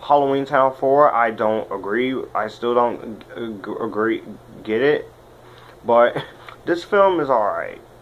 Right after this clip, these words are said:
This, no, this film is more, this is awesome.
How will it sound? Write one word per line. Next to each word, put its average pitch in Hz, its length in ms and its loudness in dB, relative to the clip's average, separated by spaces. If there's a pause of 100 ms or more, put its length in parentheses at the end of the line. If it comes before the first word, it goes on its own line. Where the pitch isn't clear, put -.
(420)
This, 131 220 -10
no, 131 260 0
this 160 240 0
film 139 340 0
is 107 120 -8
more, 113 240 2
this 120 260 -6
is 110 180 -12 (320)
awesome. 113 600 -4